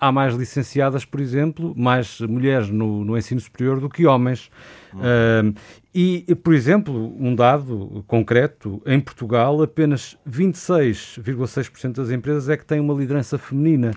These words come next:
Speaker 1: Outro dado também muito concreto e que, eh, nos faz pensar é que só uma em cada quinze pessoas no mundo tem uma mulher como líder.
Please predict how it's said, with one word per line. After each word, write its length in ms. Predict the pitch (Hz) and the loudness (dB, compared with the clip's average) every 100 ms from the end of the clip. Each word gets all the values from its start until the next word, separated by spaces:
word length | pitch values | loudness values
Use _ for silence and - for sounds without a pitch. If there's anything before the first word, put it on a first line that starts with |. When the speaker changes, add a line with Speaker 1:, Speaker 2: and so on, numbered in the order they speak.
| - - - - | -8 -20 -20 0
Speaker 1:
Outro 320 | 170 160 156 | 4 4 2
dado 280 | 147 156 117 | 4 4 2
também 320 | 147 131 135 | -2 0 2
muito 380 | 131 139 127 - | 4 4 2 -4
concreto 640 | - 110 110 117 107 101 | -4 -2 2 0 0 -4
e 140 | 98 - _ | -6 -8 _
que, 540 | - 104 95 87 101 - | -6 -4 -2 -4 -8 -8
eh, 380 | 104 90 90 98 | -8 -6 -8 -6
nos 240 | 110 104 - | -2 -2 -2
faz 380 | 117 95 - | -2 -2 -4
pensar 600 | - 120 101 - 113 135 | -4 -2 0 -2 -2 -2
é 60 | 143 | -6
que 160 | - - | -8 -14
só 340 | - 185 175 | -4 2 4
uma 380 | 165 160 120 98 - _ | 6 4 4 0 -6 _
em 100 | 143 | -4
cada 260 | - 165 143 | 0 2 2
quinze 320 | - 196 - | 2 2 2
pessoas 380 | - 170 156 139 | -6 -4 -2 0
no 100 | 151 | 0
mundo 380 | 156 175 170 170 - _ - | 2 2 0 -6 -14 _ 0
tem 160 | 180 | 2
uma 140 | 175 175 | 4 2
mulher 300 | 170 175 165 | 2 2 2
como 280 | 180 180 170 | 0 0 0
líder. 420 | 151 120 131 | 0 0 -2